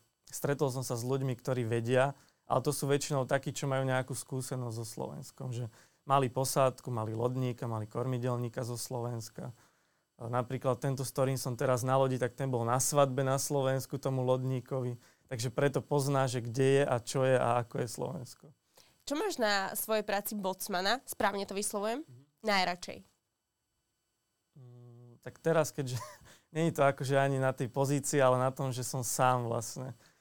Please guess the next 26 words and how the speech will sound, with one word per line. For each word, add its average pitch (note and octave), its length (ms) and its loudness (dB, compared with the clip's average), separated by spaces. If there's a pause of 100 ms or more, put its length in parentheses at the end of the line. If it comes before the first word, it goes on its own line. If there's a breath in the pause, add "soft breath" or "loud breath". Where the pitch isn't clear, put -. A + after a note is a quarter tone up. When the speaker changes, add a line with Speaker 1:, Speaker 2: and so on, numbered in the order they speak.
(220 soft breath)
Speaker 1:
Že C3 120 -6
môžem B2+ 300 2
si A#2+ 140 -4
všetko C#3 340 -4
zadeliť, B2+ 560 4
ako C3 240 -4
chcem, C3 300 -6
podľa B2+ 340 -4
seba B2+ 360 0 (840 soft breath)
a A2+ 260 -2
nikto B2 300 -4
ma B2 160 0
tam A#2+ 180 -4
nekomanduje, A#2 720 -2
aj A2 180 -2
s-, - 220 -10 (140)
aj A#2+ 120 -10
skrz A#2 260 -4 (100)
to, C3+ 100 -4
že A#2+ 120 -4
mám A#2 200 0
dobrý A#2 280 -2
vzťah B2 280 -8
s - 80 -14
tými C3 220 -12
kapitánmi. - 720 -14